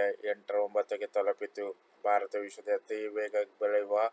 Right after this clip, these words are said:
ಆರ್ಥಿಕತೆ ಆಯಿತು. ಸಾರ್ವಜನಿಕ ವಲಯ ಕಂಪನಿಗಳ ನೇರ ಖಾಸಗೀಕರಣದ ಬದಲಿಗೆ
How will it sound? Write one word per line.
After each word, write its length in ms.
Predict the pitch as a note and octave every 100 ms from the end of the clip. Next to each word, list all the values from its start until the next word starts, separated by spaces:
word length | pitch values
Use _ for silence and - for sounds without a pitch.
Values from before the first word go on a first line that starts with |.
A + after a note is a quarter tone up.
| - - - _
ಆರ್ಥಿಕತೆ 600 | A#2 A#2+ - A#2 - -
ಆಯಿತು. 440 | G2 G2 G2 G2+ G2
ಸಾರ್ವಜನಿಕ 640 | - A2 A2 G#2+ G#2+ G#2
ವಲಯ 420 | G#2 G2+ G2 G2
ಕಂಪನಿಗಳ 580 | - - G#2+ G2+ G2 G2+
ನೇರ 340 | G2+ G#2 G#2 G#2
ಖಾಸಗೀಕರಣದ 760 | - G#2 - G#2+ G#2 G2+ G2+ G2+
ಬದಲಿಗೆ 540 | G2+ G#2+ G#2 G#2 A2+